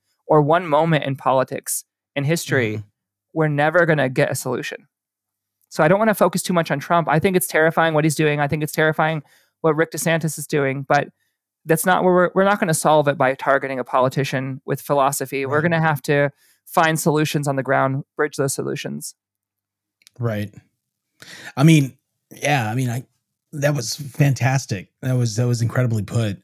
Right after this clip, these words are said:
Speaker 2: Um, I mean, do you, do you think, I mean, do you, do you really think, like, a piece of legislation like that could be passed?
Speaker 1: Well,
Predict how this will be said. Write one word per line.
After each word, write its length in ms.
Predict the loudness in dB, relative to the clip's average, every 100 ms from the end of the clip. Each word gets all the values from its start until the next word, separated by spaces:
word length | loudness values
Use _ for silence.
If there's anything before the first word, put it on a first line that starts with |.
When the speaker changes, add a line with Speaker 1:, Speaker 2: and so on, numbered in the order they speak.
| 0
Speaker 2:
Um, 500 | 2 4 2 0 -6 -16 -20 -20 -20 _ _ _ -4
I 120 | -2
mean, 260 | -2 -4 -6 _ _ _ _ -2
do 160 | 4
you, 180 | 6 4
do 180 | 2 6
you 80 | 6
think, 440 | 6 2 2 -4 _ -14 -14 _ _ -4
I 60 | 0
mean, 160 | 2 2
do 120 | 4
you, 120 | 4
do 140 | 4 4
you 100 | 4
really 320 | 6 6 6
think, 300 | 6 2 4
like, 160 | 0
a 40 | 2
piece 260 | 2 4
of 60 | 4
legislation 600 | 2 0 -4 -2 0 2
like 140 | 2 2
that 220 | 0 0
could 240 | -2 0
be 420 | 0 -2 -4 -8 _ _ _ _ _ _ _
passed? 560 | -6 -4 -2 -4 -10 -20 _ _ _ _ _ _ _ _ _ _ _ _ _ _
Speaker 1:
Well, 240 | -2 -2